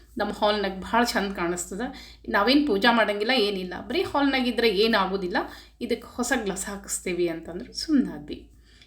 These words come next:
ಹಿಂಗಿರ್ಬೇಕಾದ್ರೆ ಮುಂದೆ ಒಂದು ಹದಿನೈದು ಇಪ್ಪತ್ತು ದಿವಸ ಆಗಿರ್ಬೇಕು, ಮತ್ತೆ ನನಗೆ ಫೋನ್ ಬಂತವ್ರಿಂದ. ಆ ಫೋಟೋಕ್ಕೆ ಹೊಸ ಗ್ಲಾಸ್ ಹಾಕ್ಸಾರ, ಎಲ್ಲ ಸರಿ ಮಾಡ್ಕೊಂಡಾರ,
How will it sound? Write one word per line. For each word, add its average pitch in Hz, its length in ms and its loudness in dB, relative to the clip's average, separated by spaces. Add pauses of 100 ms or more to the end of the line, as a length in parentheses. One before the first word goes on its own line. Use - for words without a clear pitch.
(140)
ಹಿಂಗಿರ್ಬೇಕಾದ್ರೆ 202 720 2 (500)
ಮುಂದೆ 208 200 -4
ಒಂದು 190 180 -4
ಹದಿನೈದು 202 520 0
ಇಪ್ಪತ್ತು 185 380 -2
ದಿವಸ 202 200 0
ಆಗಿರ್ಬೇಕು, 185 560 0
ಮತ್ತೆ 240 400 2
ನನಗೆ 220 340 2
ಫೋನ್ 185 320 -4
ಬಂತವ್ರಿಂದ. 170 600 -8 (1500)
ಆ 240 80 8
ಫೋಟೋಕ್ಕೆ 240 840 0
ಹೊಸ 208 220 -4 (160)
ಗ್ಲಾಸ್ 214 260 2
ಹಾಕ್ಸಾರ, 180 340 -4
ಎಲ್ಲ 226 800 2
ಸರಿ 220 340 0
ಮಾಡ್ಕೊಂಡಾರ, 185 580 0